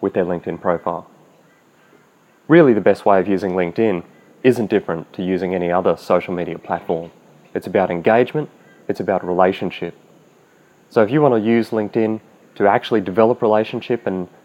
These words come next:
have some advantages and meet some new people, then I'd encourage you to engage.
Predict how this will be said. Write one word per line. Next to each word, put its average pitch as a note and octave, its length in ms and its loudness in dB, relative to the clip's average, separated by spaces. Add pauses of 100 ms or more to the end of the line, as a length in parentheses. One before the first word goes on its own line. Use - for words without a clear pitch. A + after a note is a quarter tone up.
(640)
have C3+ 300 -2
some A2 180 -6
advantages B2+ 920 -2 (360)
and F#2 180 -4
meet A#2 200 0
some G#2 160 -4
new F2+ 160 -4
people, C#3+ 500 -6 (760)
then G#2+ 120 4
I'd A#2 160 4
encourage G#2+ 420 0
you G#2+ 100 -2
to G2+ 160 -6
engage. F2 600 -4